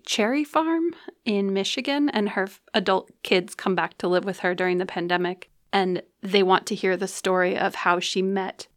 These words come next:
and worked with and dated this very famous actor. So she tells the story about that. So it's the story within a story, and there's all these layers, and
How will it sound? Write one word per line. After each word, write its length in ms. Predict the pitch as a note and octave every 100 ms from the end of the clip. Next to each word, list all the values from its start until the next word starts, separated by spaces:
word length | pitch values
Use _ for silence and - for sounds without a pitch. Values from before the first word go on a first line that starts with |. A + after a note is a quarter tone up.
| -
and 200 | G#3 F#3
worked 340 | F3+ F3 -
with 420 | E3 E3+ - - _ -
and 180 | F3+ E3
dated 520 | E3+ C#4 - - G3+ - - - - -
this 320 | F#3+ G3+ G3+
very 480 | G3+ G3 G3 F#3+ G3+
famous 480 | - F#3 F3+ F#3
actor. 580 | - D#3+ - F#3 F3 F#3 _ _ _
So 120 | - F#3+
she 340 | - F3+ E3 -
tells 340 | - G#3 G3+
the 100 | G3+
story 460 | F3+ - - - -
about 480 | - - - - -
that. 300 | - - - -
So 200 | - E3
it's 180 | -
the 80 | -
story 380 | F#3 - A3 G#3+
within 260 | G3 G3 F#3
a 60 |
story, 380 | F3 - F3+ E3+
and 80 | E3+
there's 160 | - -
all 140 | F#3+
these 240 | G3 G3
layers, 540 | - F#3 G3 - - -
and 200 | -